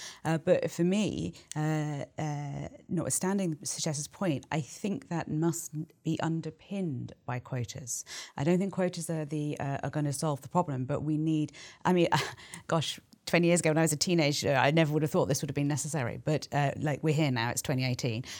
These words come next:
And it, I think we need to have this sort of legislative intervention. Um, uh, as, as I say, I, I, this is distressing to me, but, um, and it doesn't solve the whole problem. But I think quotas need to be there, more data, as you say. But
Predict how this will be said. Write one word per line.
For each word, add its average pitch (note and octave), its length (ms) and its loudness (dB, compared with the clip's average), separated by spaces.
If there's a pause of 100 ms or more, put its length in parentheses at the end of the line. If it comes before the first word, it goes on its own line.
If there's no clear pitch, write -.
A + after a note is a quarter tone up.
(140)
And D3 160 4
it, D3 160 0
I C#3+ 100 8
think C#3+ 300 2
we D#3 80 6
need D3 220 4
to C#3 80 -2
have C#3 300 0
this D3+ 180 0
sort C#3+ 180 -6
of C3+ 80 -6
legislative C#3 380 -4
intervention. C3+ 560 -2 (300)
Um, C3+ 420 2 (220)
uh, C3+ 240 2
as, C#3 140 0
as - 160 6
I - 20 -
say, D#3 260 6
I, C#3+ 260 8
I, C#3+ 460 2
this - 220 2
is D3+ 100 2
distressing D3+ 520 4
to A#3+ 120 2
me, D3+ 240 2
but, E3 300 4
um, D#3 320 4
and D#3 180 4
it - 140 0
doesn't - 240 6
solve D#3 220 6
the E3 60 8
whole A3 240 8
problem. C3 380 2 (220)
But D3 80 4
I D3+ 40 6
think D3 200 4
quotas F#3 320 6
need D#3 160 2
to - 60 -6
be C#3 140 -2
there, C3 200 -4 (240)
more F3 260 4
data, C#3+ 500 -4
as C3+ 160 -6
you - 100 -8
say. - 280 -10 (260)
But G#3+ 140 2